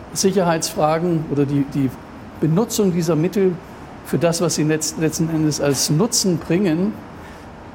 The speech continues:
das sind Bereiche, die die normalen, äh, die normale Bevölkerung betreffen. Wir haben zum Beispiel den Fall des Staudamms in der Ukraine, der, äh, gesprengt wurde und zu erheblichen Überflutungen geführt hat und, äh, Tausende von Menschen betraf.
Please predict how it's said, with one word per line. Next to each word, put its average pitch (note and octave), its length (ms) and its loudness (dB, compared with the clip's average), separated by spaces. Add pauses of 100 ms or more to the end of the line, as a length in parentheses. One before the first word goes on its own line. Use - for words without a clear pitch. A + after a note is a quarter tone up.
(100)
das G3+ 180 4
sind A3 120 2
Bereiche, F#3 460 2
die F#3 200 4
die E3+ 120 2
normalen, E3+ 680 2 (420)
äh, D#3 240 2
die D#3 140 2
normale D3+ 440 4
Bevölkerung F3+ 600 2
betreffen. C#3+ 400 0
Wir D3 80 4
haben E3 140 2
zum E3+ 120 0
Beispiel D#3+ 300 0
den D#3 160 2
Fall D#3+ 320 2 (640)
des D3+ 460 0
Staudamms F3 520 2
in D#3+ 120 0
der D3+ 140 2
Ukraine, E3 680 2 (180)
der, C#3 360 2 (200)
äh, C3 680 -2
gesprengt F3+ 440 0
wurde D3 340 0 (880)
und C#3+ 280 0 (140)
zu C#3 320 0
erheblichen D#3+ 600 0
Überflutungen D#3 680 2
geführt D#3+ 320 0
hat D#3 200 2
und, C#3+ 340 0
äh, C3 280 2
Tausende D#3 460 0
von C#3+ 160 0
Menschen E3+ 360 0
betraf. C#3+ 540 0